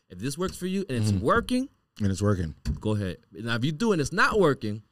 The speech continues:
Speaker 2: Then pivot.
Speaker 1: you gotta pivot, like I did back in the day when I was in high school. You feel me? So you gotta do what you gotta do.
Speaker 2: Okay. Do you still play ball now?
Speaker 1: Oh yeah, man! Ball is life all day, my brother.
Speaker 2: Okay, okay,
Speaker 1: Mm-hmm.
Speaker 2: okay. But how are you? How are you, like, getting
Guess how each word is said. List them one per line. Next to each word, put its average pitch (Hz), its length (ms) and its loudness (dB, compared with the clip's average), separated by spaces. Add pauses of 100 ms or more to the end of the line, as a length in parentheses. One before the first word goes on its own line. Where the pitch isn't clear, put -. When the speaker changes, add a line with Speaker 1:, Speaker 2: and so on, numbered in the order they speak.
(400)
Speaker 2:
Then 98 180 0
pivot. 113 320 4 (140)
Speaker 1:
you 92 80 -14
gotta 85 140 -10
pivot, 113 300 0
like 98 140 -10
I 110 80 -8
did 104 280 -8
back 101 180 -8
in 104 60 -6
the 101 60 -6
day 104 240 2
when 104 120 6
I - 20 8
was 101 80 6
in 104 80 4
high 131 160 0
school. 85 260 -4
You 82 60 -4
feel 87 240 -6
me? 90 80 -4
So 87 300 -4 (100)
you 95 140 0
gotta 95 80 0
do 101 60 0
what 104 100 -2
you - 40 -12
gotta - 200 -10
do. 95 180 -10 (260)
Speaker 2:
Okay. 294 340 -6 (320)
Do 170 100 4
you 190 40 4
still 190 200 6
play 180 200 6
ball 165 300 4
now? 214 320 2
Speaker 1:
Oh 139 220 4
yeah, 107 260 2
man! 92 220 0
Ball 104 240 0
is 95 100 -2
life 101 320 -2
all 92 240 -4
day, 104 300 0
my 87 180 -6
brother. 85 400 -10
Speaker 2:
Okay, 285 240 -4
okay, - 280 -2
Speaker 1:
Mm-hmm. 226 180 2
Speaker 2:
okay. 240 280 0 (140)
But 143 100 2
how 214 160 4
are 226 60 6
you? 220 220 2 (120)
How 247 220 2
are 220 60 6
you, 170 540 -2
like, 104 260 -6
getting 104 460 -2